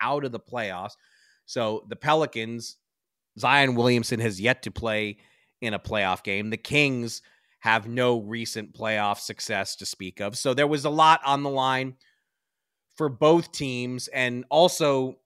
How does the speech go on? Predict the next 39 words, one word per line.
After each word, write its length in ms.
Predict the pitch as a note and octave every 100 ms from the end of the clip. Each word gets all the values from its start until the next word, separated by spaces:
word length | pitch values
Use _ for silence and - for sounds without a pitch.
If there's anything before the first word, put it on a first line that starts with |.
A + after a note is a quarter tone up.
| _
in 100 | B2+
the 60 | B2+
middle 280 | C#3 D3+ C3+
of 100 | B2+
all 160 | B2
that, 220 | A#2+ B2+ B2
I 60 |
saw 200 | B2 C3
you 180 | C3+ B2+
on 140 | B2 B2
T 160 | C3
V 160 | B2 B2+
reporting 540 | A#2 - B2+ B2+ B2+
about 320 | A#2 A2+ A2+
the 80 | A#2
De'Aaron 460 | G#2+ A#2+ A#2+ A#2+ A2+
Fox 500 | B2 A2 - - - _ _ _ _ _ _ _
contract 540 | - E3 E3 - C3 A2
situation. 680 | B2+ - A#2 A#2 A#2 C3 A#2+
So 140 | B2+
maybe 240 | B2 B2
you 140 | A#2+ A#2+
can 140 | A#2+
expound 540 | A2+ - - B2 B2 A2+
for 200 | A#2 A2+
us 140 | -
now 220 | A#2 A#2
and 100 | A2+
give 140 | A#2 A2+
us 140 | -
a 40 |
little, 420 | A2+ A2+ A2 A2 G#2+
uh, 260 | G#2 G#2 G#2+ _ _ _ _ _ _ _ - _ _ _ _ _ _ _ -
give 140 | B2
us, 260 | B2 - -
give 220 | - D#3+
us 100 | D#3
a 40 | D#3
little, 380 | D3+ C#3+ C#3